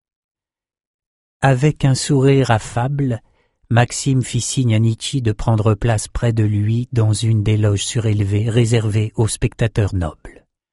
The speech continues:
André ayant conforté l'hypothèse que Nathan pourrait recouvrer son don, les membres du Douma l'avaient autorisé à se joindre à eux dans la loge d'élite,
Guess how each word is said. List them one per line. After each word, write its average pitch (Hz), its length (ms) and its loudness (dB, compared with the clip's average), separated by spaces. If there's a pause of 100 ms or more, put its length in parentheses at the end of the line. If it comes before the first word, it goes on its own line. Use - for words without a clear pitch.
(640)
André 117 540 4
ayant 110 220 4
conforté - 460 -2
l'hypothèse 113 720 0
que - 80 -4
Nathan 107 360 2
pourrait 104 300 0
recouvrer 104 500 0
son 98 240 -2
don, 104 220 2 (500)
les 127 140 4
membres 139 400 4
du 120 160 0
Douma 123 460 2
l'avaient 117 320 0
autorisé 117 480 0
à 107 100 0
se - 140 -8
joindre 110 400 0
à 101 160 4
eux 92 180 -2
dans 95 180 -2
la 98 140 0
loge 104 260 0
d'élite, 104 600 -6